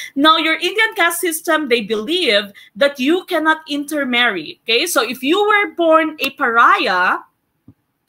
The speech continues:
you will live your life and you will die as a pariah. If you were born as a Sudra, you will live your life and you were, you are going to die as a Sudra.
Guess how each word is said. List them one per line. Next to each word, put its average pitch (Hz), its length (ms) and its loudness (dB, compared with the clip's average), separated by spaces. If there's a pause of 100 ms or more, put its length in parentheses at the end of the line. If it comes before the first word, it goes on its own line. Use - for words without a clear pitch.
(420)
you 220 220 -4
will 240 200 2
live 277 300 -2
your 320 260 2
life 233 560 2
and 220 180 -4
you 254 120 -10
will 247 180 -2
die 202 480 2
as 208 280 -6
a 214 100 -8
pariah. 202 580 -2 (320)
If - 180 -4
you 277 140 -4
were 294 160 2
born 277 640 0
as 247 160 -4
a 247 140 -6
Sudra, 247 680 -2 (300)
you 226 160 -2
will 220 140 0
live 277 300 -2
your 330 180 0
life 262 480 2
and 214 160 -6
you 277 240 -6
were, 254 240 -2 (100)
you 277 340 -4
are 269 120 0
going 240 280 -4
to 269 100 -8
die 208 340 0
as 214 160 -4
a 214 140 -10
Sudra. 202 440 -8